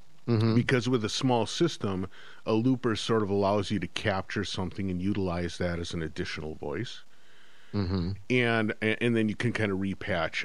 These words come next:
Speaker 2: out and, and always have that loop to go back to as part of that voicing system, right?
Speaker 1: Mm-hmm.
Speaker 2: But, uh, that's, so that, for me, that's kind of the genesis of how I put this stuff together. I'm, I'm looking for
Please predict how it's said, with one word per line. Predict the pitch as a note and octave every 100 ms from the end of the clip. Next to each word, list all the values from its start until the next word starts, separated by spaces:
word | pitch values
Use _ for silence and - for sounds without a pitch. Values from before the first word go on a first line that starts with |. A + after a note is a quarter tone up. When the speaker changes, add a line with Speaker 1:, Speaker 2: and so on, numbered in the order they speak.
| -
Speaker 2:
out | G#2+ F#2 F#2
and, | F#2 F2+ F2+
and | F#2 F2
always | D2+ F2+ F2+ -
have | F#2 E2
that | E2+ -
loop | F2+ G2+ -
to | -
go | E2+ E2
back | D#2+ D#2+ E2+
to | - - E2
as | - E2+ -
part | - F2+
of | E2
that | D#2+ C2+
voicing | E2+ E2 E2+ - E2+
system, | - - - - -
right? | B1+ A#1 B1 - - - - - - - -
Speaker 1:
Mm-hmm. | A2
Speaker 2:
But, | G#2+ G2 G2
uh, | G2+ G2 F#2+ F#2 -
that's, | B2 B2 - - -
so | - A#2+
that, | B2+ C3 B2+
for | - - B2+
me, | E3+ D3+ B2+ G#2+ - - -
that's | B2 A#2+ -
kind | - C3 A2+
of | F2+
the | F#2
genesis | D#2+ G2+ G2 F#2 - F2+ -
of | F2
how | F#2 F2+
I | E2+
put | - F2
this | E2+
stuff | - D#2+
together. | E2+ F2 F2
I'm, | E2+ F2+ -
I'm | G#2
looking | A2+ C#3 D#3+ C#3+
for | - A#2+ A2